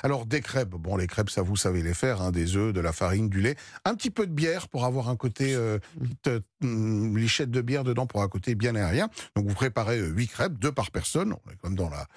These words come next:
Speaker 1: la générosité.
Speaker 2: C'est bien.
Speaker 1: Et puis, on va faire ce qu'on appelle un beurre d'orange. Alors, pour ça, cinquante grammes de beurre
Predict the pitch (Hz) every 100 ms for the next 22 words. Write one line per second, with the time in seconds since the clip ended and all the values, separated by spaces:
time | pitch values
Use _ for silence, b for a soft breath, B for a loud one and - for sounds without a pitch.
0 | B B - 95 104 82 87 85 82 240
1 | - - 320 190 139 202 240 180 135 131
2 | 214 - 117 107 190 107 92 82 92 208
3 | 202 131 87 95 117 85 78 76 95 110
4 | 107 113 - 151 117 B B B - -
5 | 160 147 127 113 117 113 82 76 73 85
6 | 139 127 -